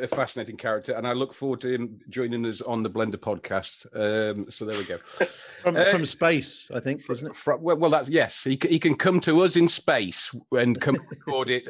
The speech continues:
Speaker 1: with us in space from our space office.
Speaker 2: <laughs>
Speaker 1: So, Stuart, um, we've said that Zoom, uh, is, is better than a pub, uh, at the moment, but, uh, I do know that you've got a real world retreat planned for the future. Can you tell us some more about that?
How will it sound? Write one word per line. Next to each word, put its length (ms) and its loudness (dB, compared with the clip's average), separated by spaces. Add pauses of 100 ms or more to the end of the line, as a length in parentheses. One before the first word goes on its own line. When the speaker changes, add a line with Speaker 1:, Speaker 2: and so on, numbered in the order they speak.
Speaker 1:
with 260 4
us 220 4
in 220 0
space 540 -8
from 200 -4
our 120 0
space 480 -2
office. 500 -4
Speaker 2:
<laughs> 60 -20 (720)
Speaker 1:
So, 140 -2
Stuart, 420 2
um, 380 4
we've 320 -2
said 240 2
that 100 -2
Zoom, 480 -2 (220)
uh, 40 0
is, 480 -4
is 220 -4
better 320 -4
than 200 2
a 20 4
pub, 360 0 (340)
uh, 200 0
at 140 -4
the 80 2
moment, 680 2
but, 240 -2
uh, 220 2
I 160 4
do 300 0
know 240 4
that 160 -8
you've 320 -6
got 200 -2
a 60 -2
real 400 2
world 420 2
retreat 540 -6
planned 460 -6
for 100 -18
the 80 -16
future. 400 -12
Can 160 -8
you 60 -10
tell 100 -6
us 100 -8
some 80 -6
more 140 -2
about 220 -8
that? 120 -16